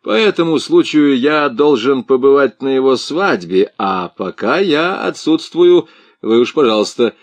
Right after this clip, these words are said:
прекратите все военные действия». «С удовольствием»,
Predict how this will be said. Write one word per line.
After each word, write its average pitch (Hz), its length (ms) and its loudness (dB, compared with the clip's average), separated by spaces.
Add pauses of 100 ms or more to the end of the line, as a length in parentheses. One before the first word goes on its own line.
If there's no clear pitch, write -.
(120)
прекратите 120 920 0
все 139 260 -2
военные 92 640 -2
действия». 87 600 -10 (720)
«С - 160 -12
удовольствием», 131 1120 0